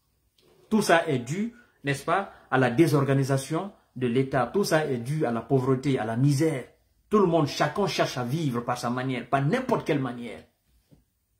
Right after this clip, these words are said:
Hein ? Vous demandez à un enfant aujourd'hui, écrit au nom d'Alpha Condé. Tout ça, c'est quoi ? Ben, c'est parce que papa ne travaille pas, maman ne travaille pas.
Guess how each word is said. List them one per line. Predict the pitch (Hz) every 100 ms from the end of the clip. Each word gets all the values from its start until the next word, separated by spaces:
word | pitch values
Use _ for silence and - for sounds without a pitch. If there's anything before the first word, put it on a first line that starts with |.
| -
Hein ? | 403 415 - _ _ _ _
Vous | 135
demandez | 156 180 180 202
à | 185
un |
enfant | 160 151 160
aujourd'hui, | 147 131 131 139
écrit | 127 160 160
au | 127
nom | 135
d'Alpha | 127 117 120
Condé. | 113 113 117 - _ _ _ _ _ _ _ _
Tout | 190
ça, | 165 135
c'est | 123
quoi ? | 131 127 _ _ _ _ _ _ _
Ben, | 117 107
c'est | - 127
parce | 135 -
que |
papa | 160 127 160
ne | 147
travaille | 120 123 120 123
pas, | 156
maman | 131 131
ne | 135
travaille | 120 120 123 131
pas. | -